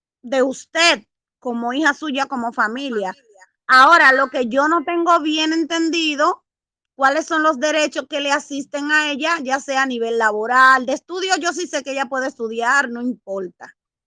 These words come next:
ella va a poder estudiar. Ahora, de ahí a que pueda trabajar, ya eso hay algo que a mí no me quedó muy claro porque lo estuve que, leyendo, pero no lo terminé.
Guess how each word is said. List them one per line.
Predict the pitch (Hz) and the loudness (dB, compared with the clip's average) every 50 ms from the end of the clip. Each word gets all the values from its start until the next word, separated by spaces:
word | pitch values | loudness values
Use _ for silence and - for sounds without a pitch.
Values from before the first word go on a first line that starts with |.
| _ _ _ - 165 175 | _ _ _ -20 -14 -12
ella | 202 208 220 233 233 226 214 214 214 | -8 -4 0 2 2 4 4 4 2
va | 214 214 | 2 0
a | 208 | -2
poder | 220 226 220 220 220 | -4 -6 -6 -6 -8
estudiar. | 226 226 _ - 196 190 196 196 196 196 185 - _ _ _ _ _ _ _ _ _ _ | -8 -12 _ -14 -12 -10 -8 -8 -8 -8 -10 -12 _ _ _ _ _ _ _ _ _ _
Ahora, | - 240 240 247 262 285 302 285 262 233 208 185 202 _ _ _ _ _ _ _ _ | 2 6 8 8 8 6 6 4 2 2 0 -2 -6 _ _ _ _ _ _ _ _
de | _ 214 262 269 277 277 | _ -4 -2 -2 0 2
ahí | 277 262 254 254 262 330 370 392 381 370 440 523 508 _ _ _ _ _ _ _ _ _ _ _ _ | 4 4 4 4 4 2 0 0 0 0 -2 -4 -8 _ _ _ _ _ _ _ _ _ _ _ _
a | 240 254 247 | -2 -2 -2
que | - 254 | -2 -8
pueda | - 254 277 269 277 311 320 | -2 0 0 4 4 2 4
trabajar, | - 330 330 339 339 339 339 349 339 330 330 285 | 6 4 6 6 6 4 6 6 8 8 6 4
ya | 294 294 285 285 294 | 2 0 2 2 0
eso | 294 302 320 | 2 0 0
hay | 302 311 | 2 2
algo | 294 302 294 330 320 - | 0 0 0 0 -2 2
que | 302 277 | 2 0
a | 269 | 0
mí | 262 262 | 0 -2
no | 262 269 277 | -4 -2 -2
me | 277 277 | -4 -6
quedó | - 285 254 262 277 | -6 -4 -2 0 0
muy | 285 311 254 | 0 -2 -2
claro | - 285 262 262 254 269 254 | 2 4 4 4 4 2 -2
porque | 262 247 240 226 - 254 226 226 220 202 - | -4 -6 -6 -6 -6 -8 -8 -8 -8 -10 -6
lo | 247 247 | -4 -4
estuve | 240 220 _ - 247 240 254 277 | -4 -6 _ -10 -6 -6 -6 -6
que, | 262 294 285 269 226 | -6 -6 -8 -8 -8
leyendo, | 262 277 277 302 302 294 285 294 277 294 240 | -4 -4 -2 -2 -2 -2 -2 -2 -2 -4 -4
pero | - 262 240 240 240 233 | -6 -8 -6 -4 -4 -4
no | 233 226 233 233 | -4 -4 -2 -2
lo | 240 226 | -4 -4
terminé. | - - 214 202 202 208 226 262 302 285 220 196 - | -6 -10 -12 -10 -10 -8 -6 -6 -4 -4 -6 -8 -12